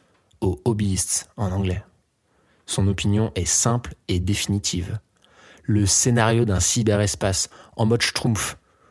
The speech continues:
où tout est partagé, ouvert, gratuit, c'est terminé. Lui développe un business et il est catégorique. Ce que viennent de faire les ozos de Menlo Park, c'est du vol. Point final. Cet événement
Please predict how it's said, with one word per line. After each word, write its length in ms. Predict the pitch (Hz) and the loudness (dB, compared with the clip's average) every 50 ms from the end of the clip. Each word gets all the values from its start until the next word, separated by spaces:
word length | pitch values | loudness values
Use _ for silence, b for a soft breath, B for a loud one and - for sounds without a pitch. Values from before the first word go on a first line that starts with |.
| b b b | b b b
où 80 | 139 123 | -4 -4
tout 240 | - - 170 - 156 | -2 -4 0 0 0
est 40 | |
partagé, 640 | 139 143 123 - - - 120 110 98 95 95 104 - - | 2 2 0 0 2 2 2 2 2 2 0 0 -2 -2
ouvert, 360 | 151 147 131 117 113 104 104 | -2 -2 0 2 2 2 2
gratuit, 500 | 104 110 107 107 - - - 135 160 170 b b b b b b b b _ _ _ | 2 2 0 0 0 0 0 0 0 -2 b b b b b b b b _ _ _
c'est 160 | - - 90 | -4 -4 -2
terminé. 540 | - 90 82 85 98 101 92 82 90 98 - - _ _ _ _ _ _ _ _ _ _ b b b b b b b - | -2 0 0 0 0 0 0 -2 -4 -6 -10 -12 _ _ _ _ _ _ _ _ _ _ b b b b b b b -4
Lui 440 | - 104 101 101 104 131 170 202 - b b b b b b b | -2 0 2 2 2 2 0 -2 -4 b b b b b b b
développe 340 | 101 104 101 95 123 - - | 0 0 2 2 2 2 2
un 80 | 95 92 | 0 0
business 680 | 95 101 120 110 107 104 95 90 - - - - - _ _ _ - | 2 2 0 2 2 2 2 0 0 -2 -2 -4 -6 _ _ _ -4
et 80 | 101 | -2
il 160 | 95 92 87 95 | 0 0 0 0
est 60 | 98 | 0
catégorique. 720 | - 110 101 - 110 104 107 101 92 90 85 - - - B B B B B B B B B | 0 -2 0 0 0 0 2 2 2 0 -2 -6 -12 -18 B B B B B B B B B
Ce 160 | - - - | -2 -2 0
que 160 | 113 - - | 0 0 2
viennent 320 | 127 117 117 120 139 139 120 | 2 2 4 2 2 2 4
de 140 | 123 123 120 | 4 2 2
faire 320 | 117 - - 135 127 110 | 2 0 0 0 2 2
les 260 | 98 95 98 98 107 | 2 2 2 4 4
ozos 320 | 127 123 117 113 131 127 120 | 4 2 4 4 2 2 4
de 140 | 107 101 | 2 2
Menlo 380 | 98 101 104 101 101 98 98 90 | 2 4 4 2 4 2 2 0
Park, 440 | - - 120 135 - - - - - _ _ _ _ _ _ | 0 0 0 0 -2 -6 -12 -18 -20 _ _ _ _ _ _
c'est 160 | - - - | -6 -4 -2
du 120 | 98 92 92 | 0 0 0
vol. 260 | 90 107 90 76 87 87 - _ _ _ _ _ _ _ _ _ _ _ | 0 0 0 0 -2 -4 -6 _ _ _ _ _ _ _ _ _ _ _
Point 140 | - 87 87 | -6 -4 -4
final. 360 | - - 95 - - - _ _ _ _ _ _ _ _ _ - | -2 -2 -4 -4 -6 -10 _ _ _ _ _ _ _ _ _ -6
Cet 340 | - - 95 80 78 - - | -2 0 0 0 0 0 0
événement 440 | 98 92 95 98 107 127 147 165 | 0 2 2 2 2 2 2 0